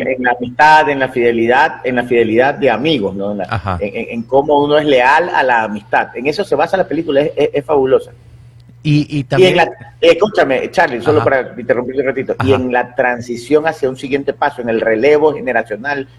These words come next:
Speaker 1: casi que.
Speaker 2: Exacto, sí, porque ya prácticamente... Eh
Speaker 1: No, no de, no spoiler.
Speaker 2: Ah, ya, ya, no voy a decir casi la,
Speaker 1: <laughs>
Speaker 2: casi la embarro. Está en Disney Plus ahorita
Speaker 1: Sí.
Speaker 2: esa película,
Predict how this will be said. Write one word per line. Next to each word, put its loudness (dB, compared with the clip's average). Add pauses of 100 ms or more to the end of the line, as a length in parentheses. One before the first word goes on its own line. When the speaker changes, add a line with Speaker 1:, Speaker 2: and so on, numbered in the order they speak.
(180)
Speaker 1:
casi -2
que. -2
Speaker 2:
Exacto, -4
sí, 0
porque -2
ya 0
prácticamente... -2
Eh 0
Speaker 1:
No, 2
no 6
de, 6
no 6
spoiler. 6 (160)
Speaker 2:
Ah, 0
ya, -2
ya, 2
no 2
voy 6
a 6
decir 0
casi 0
la, 2 (220)
Speaker 1:
<laughs> 4
Speaker 2:
casi 2
la 2
embarro. 2
Está -2
en -2
Disney 0
Plus 2
ahorita 0
Speaker 1:
Sí. -4
Speaker 2:
esa -8
película, -4